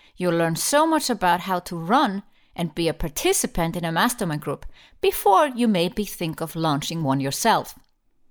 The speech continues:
I have been a part of several free mastermind groups before I launched my first paid mastermind group.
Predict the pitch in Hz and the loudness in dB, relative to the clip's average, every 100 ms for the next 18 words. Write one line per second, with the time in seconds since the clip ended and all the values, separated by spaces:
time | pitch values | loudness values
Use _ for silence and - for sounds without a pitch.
0 | _ _ _ _ _ _ _ _ _ _ | _ _ _ _ _ _ _ _ _ _
1 | - - 247 311 339 339 269 254 220 214 | -20 -6 0 2 2 2 2 2 4 2
2 | 196 - 190 185 202 - 185 165 147 143 | 2 0 2 2 0 -2 -4 0 0 -2
3 | 156 135 135 135 131 147 - - _ _ | -4 -4 -4 -6 -6 -6 -8 -8 _ _
4 | _ _ _ 190 190 208 202 214 214 - | _ _ _ -4 -2 4 6 6 2 -2
5 | 170 185 202 165 165 160 170 - 165 147 | -2 0 0 0 2 0 -2 -8 -6 -8
6 | - 170 143 - - - - 175 - 160 | -2 0 0 -4 -12 -6 -2 -2 -4 -4
7 | 135 - 147 139 123 - 110 - | -4 -4 -6 -8 -8 -12 -14 -12